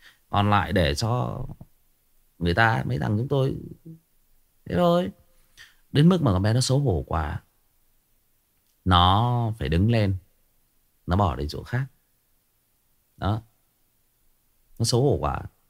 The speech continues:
Đó. Mà tôi nói tỷ dụ như là đấy là những cái năm đấy, mấy năm đấy thì nói thật là cái việc mà quay động một tí là rút điện thoại ra quay đưa lên mạng nó cũng có rồi, nhưng nó không, nó không phổ biến như bây giờ.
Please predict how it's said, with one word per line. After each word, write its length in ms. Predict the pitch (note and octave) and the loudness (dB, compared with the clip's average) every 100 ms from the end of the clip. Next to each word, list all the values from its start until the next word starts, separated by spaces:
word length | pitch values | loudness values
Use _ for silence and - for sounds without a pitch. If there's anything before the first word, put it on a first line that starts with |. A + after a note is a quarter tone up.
| _ _ _ _ _ _ _ _ _ _ _ _ _ - _ - _ _ _ _ _ _ _ _ - | _ _ _ _ _ _ _ _ _ _ _ _ _ -20 _ -20 _ _ _ _ _ _ _ _ -8
Đó. 220 | E2 G2+ - _ - | -4 -4 -8 _ -4
Mà 80 | B2+ | 0
tôi 140 | C#3 D#3 | 2 4
nói 180 | E3 | 2
tỷ 280 | G#3 B2 D2 | 0 0 0
dụ 160 | D#2 G#2 | 2 2
như 300 | D#2 A#2 C#3+ | 2 2 2
là 220 | G#2+ - - | 2 -2 -2
đấy 200 | A2+ A#2 | 2 4
là 120 | E3 | 2
những 180 | A2 D2 | 0 0
cái 80 | C3 | 2
năm 260 | C#3 C#3 B2 | 2 2 2
đấy, 160 | B2 | 2
mấy 180 | C3+ C3 | 2 0
năm 200 | D3 C#3+ | 2 0
đấy 200 | A#2+ C3+ | 2 0
thì 140 | D#3 G2+ | 0 0
nói 140 | A#2 | 0
thật 200 | C#3 - | -2 0
là 120 | F2+ | -2
cái 140 | E2 A#2+ | 0 0
việc 220 | G2+ F#2 | 0 0
mà 120 | F2 | -4
quay 360 | - B2+ B2+ C3+ | 2 2 4 2
động 240 | F#2 G#2+ | 2 2
một 140 | G#2 | 2
tí 200 | A#2 B2+ | 4 2
là 120 | F3 A2 | 4 4
rút 180 | D3+ | 4
điện 140 | E3 - | 2 2
thoại 200 | A#2+ E2+ | 0 0
ra 100 | A2+ | 0
quay 240 | - C3 A#2 | 2 2 4
đưa 120 | A#2+ | 4
lên 140 | B2+ | 4
mạng 260 | A#2+ F#2 D#2+ | 2 0 0
nó 100 | A2 | -2
cũng 220 | - G#2+ | -2 0
có 220 | C3 D3+ F3+ | 2 2 2
rồi, 120 | A#2+ | 2
nhưng 160 | B2 | 2
nó 80 | C3 | 0
không, 280 | C3+ D3 C3+ | 2 2 4
nó 100 | C3 | 4
không 200 | D#3 C#3+ | 2 2
phổ 120 | G2 | 4
biến 240 | F2+ G#2 E3+ | 4 6 6
như 80 | |
bây 120 | C#3 B2 | 6 6
giờ. 300 | G#2+ F2 | 6 6